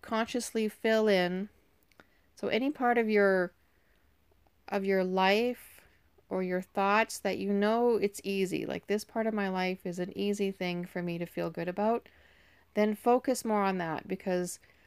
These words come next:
even though those vibes aren't in the same subject as maybe where you're having problems in, it doesn't matter.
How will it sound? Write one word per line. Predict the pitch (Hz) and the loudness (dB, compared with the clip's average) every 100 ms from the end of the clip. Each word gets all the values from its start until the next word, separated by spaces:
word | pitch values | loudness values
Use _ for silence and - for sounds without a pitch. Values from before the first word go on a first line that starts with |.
| _ _ _ _ - | _ _ _ _ -8
even | 220 240 269 | -4 0 0
though | 254 226 214 208 - _ _ _ _ | 4 4 4 4 -2 _ _ _ _
those | 180 190 208 220 202 | -4 2 4 4 2
vibes | 196 185 185 180 - - | 0 2 2 0 -6 -8
aren't | 196 185 185 | -4 -4 -4
in | - 190 | -4 -4
the | 185 | -4
same | - 190 190 | -2 -2 -2
subject | - 220 202 190 190 - - _ _ _ _ _ _ _ | 0 0 2 -2 -4 -6 -18 _ _ _ _ _ _ _
as | - 180 185 | -12 -10 -8
maybe | 190 185 180 | -8 -6 -8
where | 175 | -8
you're | 175 175 | -10 -10
having | 185 175 170 | -10 -8 -10
problems | - 202 269 220 180 175 | -4 0 0 -2 -4 -8
in, | 170 196 226 _ _ _ - - _ - - - | -6 -8 -10 _ _ _ -20 -20 _ -20 -20 -14
it | 202 | -2
doesn't | 226 233 220 | 0 0 0
matter. | 202 196 175 - | 0 2 0 -6